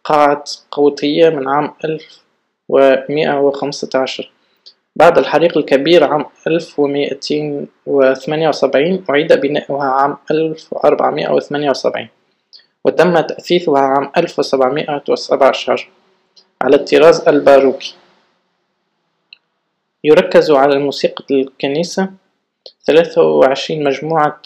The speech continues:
كورال، من جوقات المبتدئين إلى جوقات الحفلات الموسيقية، بإجمالي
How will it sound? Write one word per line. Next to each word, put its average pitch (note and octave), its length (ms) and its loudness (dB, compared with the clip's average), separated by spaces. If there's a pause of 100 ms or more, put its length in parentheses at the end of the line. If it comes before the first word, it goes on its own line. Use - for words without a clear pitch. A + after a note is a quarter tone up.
(140)
كورال، D3+ 640 2 (840)
من C#3 480 -2
جوقات - 720 -2
المبتدئين C#3 840 -4
إلى C#3 260 0
جوقات C#3 440 -2
الحفلات C3+ 720 -2
الموسيقية، C#3 540 -2
بإجمالي C#3 720 -2